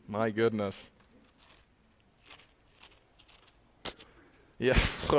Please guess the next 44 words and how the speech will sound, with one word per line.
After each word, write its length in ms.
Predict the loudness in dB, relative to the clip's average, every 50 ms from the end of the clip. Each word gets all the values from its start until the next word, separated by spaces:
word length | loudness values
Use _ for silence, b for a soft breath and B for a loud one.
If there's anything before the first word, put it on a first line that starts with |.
| 4 2 0
<laughs> 200 | -10 -16 -16 -14
stop 560 | -14 -14 -12 -8 -2 -2 -2 -2 -2 -2 -2
it. 140 | -2 -2 -2 -6 -20 -20 _ _ -12 -6 B B -4 -6 -8 -10 -14 B B B B B B B B B B B B B B B _ -2 2
Hebrews 400 | 4 4 6 8 6 6 6 6
thirteen, 560 | 8 10 10 10 8 8 4 4 4 6 6
guys, 280 | 6 6 6 6 4
let's 200 | 2 0 0 0
quickly 240 | -2 -4 -2 0 2
run 180 | 4 4 4 2
through 160 | 0 -2 0
this. 200 | 0 0 0 2
Her-, 200 | 4 4 4 4
Hebrews 340 | 2 0 0 2 2 0 0
thirteen, 440 | 2 4 4 4 4 2 0 -2 2
and 140 | 4 4 4
again, 260 | 6 8 8 8 8
it's 160 | 6 2 2
not, 180 | 2 2 4 2
it's, 200 | 0 -6 -6 -8
it's 200 | -8 -8 -2 6
not 220 | 8 8 8 8
something 360 | 6 2 2 2 2 -2 2
that 180 | 2 2 2 2
we, 280 | 0 -2 -2 -2 -4 -4
we 100 | -6 -2
don't 300 | 4 6 6 6 6 4
know, 200 | 2 2 2 2
but, 240 | 2 0 -6 -8 -4
but, 160 | -2 -2 2
um, 320 | 4 4 4 4 2 -2 -4 -4
the 100 | 0 4
writer 340 | 6 8 8 8 6 4 2
here, 280 | 2 4 4 4 4
the 160 | 2 0 0 2
author 320 | 2 2 2 2 -2 -4
of 80 | -4 -2
Hebrews, 340 | -4 -6 -4 -4 -6 -6
said 160 | -2 -4 -2 -2
in 100 | -2 -4
Hebrews 320 | -4 -6 -6 -8 -10 -6
thirteen 420 | -2 -2 -2 -2 -2 -4 -6 -4
and 120 | -4 -4 -2
verse 180 | -2 -4 -4 -4
five, 440 | -2 2 2 4 4 2 2 -2